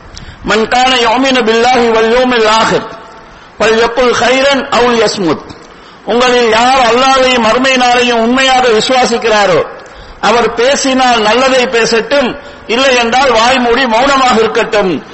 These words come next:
என்று நபி ஸல்லல்லாஹு அலைஹி வஸல்லம் அவர்கள் சொல்கிறார்கள். நல்லதை மட்டும் பேசுவது என்பது, நல்லது அல்லாததை பேசாமல்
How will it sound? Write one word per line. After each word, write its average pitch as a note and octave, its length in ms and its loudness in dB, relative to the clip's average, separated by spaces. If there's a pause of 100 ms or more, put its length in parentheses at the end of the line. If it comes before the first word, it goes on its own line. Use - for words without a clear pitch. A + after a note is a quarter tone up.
(160)
என்று A#3+ 360 0 (140)
நபி A3 180 0
ஸல்லல்லாஹு A3+ 580 0
அலைஹி G#3+ 160 0
வஸல்லம் G#3+ 120 -2
அவர்கள் G#3 240 0
சொல்கிறார்கள். F3 580 0 (420)
நல்லதை C4 480 2
மட்டும் A#3 420 -2
பேசுவது B3 440 0
என்பது, G#3+ 360 0 (540)
நல்லது C4 400 0
அல்லாததை B3+ 640 2
பேசாமல் A#3+ 760 0